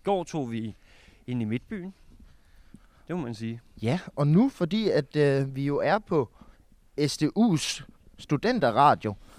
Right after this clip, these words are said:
Speaker 2: så er vi jo ude ved Rasmus Rask Kollegiet, hvor der er rigtig mange mennesker fra S D U, der bor. Mig iblandt. Og så må vi se, om vi kan finde nogen, der
Speaker 1: Det må man
Speaker 2: trodser
Speaker 1: sige. Med,
Speaker 2: virussen og
Speaker 1: med
Speaker 2: går
Speaker 1: kage
Speaker 2: uden for en dør.
Speaker 1: og kaffe og det hele.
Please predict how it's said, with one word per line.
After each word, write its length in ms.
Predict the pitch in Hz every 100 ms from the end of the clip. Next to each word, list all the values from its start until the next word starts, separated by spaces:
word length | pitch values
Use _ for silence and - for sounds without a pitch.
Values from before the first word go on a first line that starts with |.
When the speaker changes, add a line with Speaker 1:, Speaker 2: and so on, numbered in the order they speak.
| -
Speaker 2:
så 160 | - 175
er 40 |
vi 100 | 196
jo 140 | 208 170
ude 440 | 165 170 226 233 -
ved 240 | 127 127
Rasmus 380 | 123 139 151 -
Rask 240 | 190 -
Kollegiet, 440 | - 151 123 113 104
hvor 140 | 120
der 100 | 147
er 220 | 151 156 135
rigtig 340 | 190 - - 127
mange 300 | 113 135 139
mennesker 400 | 131 139 - 101 - - -
fra 280 | - 131 117
S 100 | -
D 60 |
U, 100 | 131
der 100 | 120
bor. 260 | 98 113 - - - - - -
Mig 200 | 120 247
iblandt. 360 | 180 165 - - - - - - _ _ - _ _ - - - - - _ - - -
Og 100 | -
så 120 | 180
må 120 | 226
vi 60 | 180
se, 100 | 208
om 80 | 185
vi 60 |
kan 100 | 147
finde 260 | - 160 254
nogen, 160 | 190
der 60 | 226
Speaker 1:
Det 60 | 196
må 60 | 139
man 60 |
Speaker 2:
trodser 440 | 139 147 202 190 120
Speaker 1:
sige. 120 | 117 - - - - - -
Med, 220 | 160 208
Speaker 2:
virussen 400 | 202 170 156 135
og 60 |
Speaker 1:
med 80 | 127
Speaker 2:
går 100 | 135
Speaker 1:
kage 120 | 131 185
Speaker 2:
uden 120 | 214
for 80 | 147
en 60 |
dør. 120 | 147
Speaker 1:
og 80 | 156
kaffe 460 | - 110 117 135 139
og 60 | 113
det 80 | 117
hele. 280 | 120 117